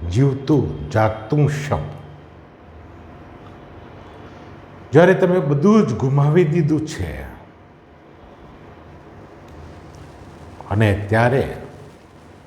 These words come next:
તમે જીવનનો અર્થ જ ગુમાવી બેઠા હોય. જીવન કોઈ પણ અર્થ વગરનું લાગતું હોય, સાર વગરનું લાગતું હોય.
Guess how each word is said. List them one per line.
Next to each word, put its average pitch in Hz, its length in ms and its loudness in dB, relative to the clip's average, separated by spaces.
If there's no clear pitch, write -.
તમે 120 300 4
જીવનનો 120 680 2
અર્થ 101 320 0
જ - 180 2
ગુમાવી 120 440 0
બેઠા 98 380 -4
હોય. 82 300 -8
જીવન 175 680 4
કોઈ 208 200 6
પણ 208 360 0
અર્થ 185 360 4
વગરનું 185 420 2
લાગતું 160 420 0
હોય, 156 180 4
સાર 165 360 2
વગરનું 143 500 2
લાગતું 107 560 -4
હોય. 87 180 -10